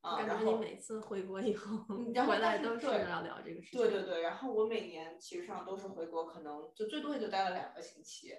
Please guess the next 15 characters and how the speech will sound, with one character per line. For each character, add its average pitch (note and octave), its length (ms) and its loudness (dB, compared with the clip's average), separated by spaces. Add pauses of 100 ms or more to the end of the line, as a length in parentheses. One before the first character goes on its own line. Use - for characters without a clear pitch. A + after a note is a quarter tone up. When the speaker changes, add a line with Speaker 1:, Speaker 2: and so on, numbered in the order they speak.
Speaker 2:
嗯。 F#3 220 -8
Speaker 1:
所 A#3+ 100 -8
以 A#3 60 -2
相 A#3+ 160 -2
对 B3 140 0
国 D#3+ 240 -4
内 G3+ 180 -4
就 G3 160 -4
确 D4+ 160 -4
实 - 160 -8
不 - 220 -14
是 D4+ 140 -6
很 A3+ 200 -6
了 - 240 -12
解 - 220 -16